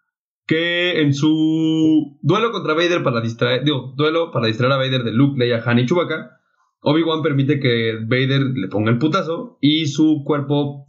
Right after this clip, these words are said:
eh, des-, se desvanece misteriosamente en el momento en el que muere. Pero hay otro de Screen Rant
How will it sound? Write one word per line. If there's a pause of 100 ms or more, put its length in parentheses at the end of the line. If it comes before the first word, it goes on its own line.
(140)
eh, (840)
des-,
se
desvanece
misteriosamente
en
el
momento
en
el
que
muere. (480)
Pero
hay
otro
de
Screen
Rant